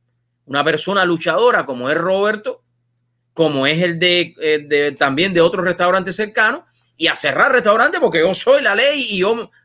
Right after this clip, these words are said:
vengo mandado por el administrador de la ciudad. No, no, eso no es así. Eso no es así.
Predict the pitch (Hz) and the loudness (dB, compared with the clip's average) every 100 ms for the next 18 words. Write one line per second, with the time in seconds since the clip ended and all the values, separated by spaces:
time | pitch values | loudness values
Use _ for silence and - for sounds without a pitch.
0 | _ 175 220 220 190 185 247 269 185 175 | _ -2 0 0 0 0 0 0 0 -2
1 | 160 151 147 156 143 143 185 196 165 147 | -2 -4 -6 -8 -8 -2 -2 0 -4 -4
2 | 123 135 247 254 170 190 240 190 139 175 | -6 -6 -6 -6 -8 -6 -4 -4 -8 -14
3 | - _ _ _ _ _ _ _ _ _ | -18 _ _ _ _ _ _ _ _ _
4 | _ 113 - 127 175 247 180 226 302 | _ -16 -10 -4 -2 -2 -4 -4 -8